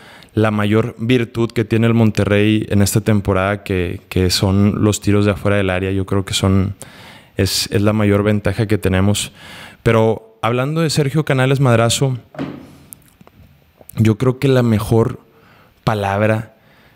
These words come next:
que lo describiría sería la antifragilidad. Sergio Canales Madrazo es un antri-, ¿cómo? Un antifragilista, hermano. Es un tipo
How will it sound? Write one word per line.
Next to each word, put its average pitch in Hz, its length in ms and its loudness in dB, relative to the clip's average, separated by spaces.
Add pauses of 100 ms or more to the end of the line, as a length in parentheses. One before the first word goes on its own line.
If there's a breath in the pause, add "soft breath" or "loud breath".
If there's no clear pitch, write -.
(480 soft breath)
que 117 100 2
lo 107 140 2
describiría 104 640 0
sería 107 460 0 (100)
la 104 300 -2
antifragilidad. 120 1600 -6 (880 loud breath)
Sergio 139 480 -2
Canales 147 340 -2
Madrazo 139 440 2
es - 160 -4 (140)
un 139 220 -2 (540 loud breath)
antri-, 202 800 -6 (760)
¿cómo? 180 760 -2
Un 170 200 0 (400)
antifragilista, 226 1600 -2
hermano. 95 400 -8 (680 soft breath)
Es 175 220 -2
un 220 160 0
tipo 226 640 -2